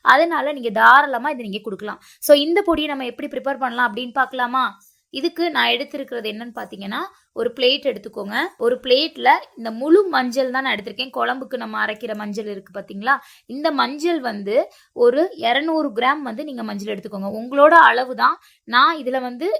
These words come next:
நான் எடுத்திருக்க அளவு மட்டும் சொல்றேன். இருநூறு கிராம் வந்து மஞ்சள் எடுத்துக்கோங்க. இந்த மாதிரி முழு மஞ்சளா கடைகள்ல வாங்கிக்கோங்க. இதுக்கு வந்து ஐம்பது கிராம் வந்து மிளகு ஆட் பண்ணிக்கோங்க. அரை கிலோ பெருஞ்சீரகம், சோம்பு வந்து அரை கிலோ ஆட் பண்ணிக்கோங்க. கால் கிலோ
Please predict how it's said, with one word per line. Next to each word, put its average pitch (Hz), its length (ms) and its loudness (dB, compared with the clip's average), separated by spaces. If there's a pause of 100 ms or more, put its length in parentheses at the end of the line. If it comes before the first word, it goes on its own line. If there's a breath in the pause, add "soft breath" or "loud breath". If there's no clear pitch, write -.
(140)
நான் 240 300 0
எடுத்திருக்க 262 360 0
அளவு 220 200 0
மட்டும் 214 260 -10
சொல்றேன். 208 300 -10
இருநூறு 233 400 -4
கிராம் 247 240 -4
வந்து 247 240 -4
மஞ்சள் 247 480 -6
எடுத்துக்கோங்க. 202 520 -6 (180)
இந்த 226 140 -8
மாதிரி 247 260 -4
முழு 262 300 -4
மஞ்சளா 254 400 -4
கடைகள்ல 226 420 -6
வாங்கிக்கோங்க. 208 480 -6 (340 soft breath)
இதுக்கு 311 300 0
வந்து 269 280 0
ஐம்பது 302 400 4
கிராம் 269 320 2
வந்து 247 200 -8
மிளகு 247 360 -2
ஆட் 208 220 -2
பண்ணிக்கோங்க. 208 440 -8 (220)
அரை 277 320 6
கிலோ 294 300 4 (420)
பெருஞ்சீரகம், 262 720 2
சோம்பு 285 440 0 (280)
வந்து 240 300 -10
அரை 226 240 6
கிலோ 240 240 -8
ஆட் 202 200 -2
பண்ணிக்கோங்க. 202 400 -8 (640)
கால் 294 340 6
கிலோ 302 260 -2